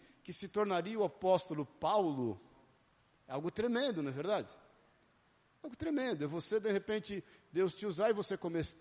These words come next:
começar a ministrar, evangelizar, pregar, batizar,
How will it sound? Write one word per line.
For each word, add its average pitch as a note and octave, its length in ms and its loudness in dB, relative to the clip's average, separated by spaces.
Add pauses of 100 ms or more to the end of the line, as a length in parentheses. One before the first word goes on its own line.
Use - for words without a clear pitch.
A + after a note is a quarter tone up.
(120)
começar D#3+ 400 -2
a - 20 2
ministrar, E3 640 -2
evangelizar, D3 920 -2
pregar, D#3+ 1000 -2
batizar, F3+ 1120 0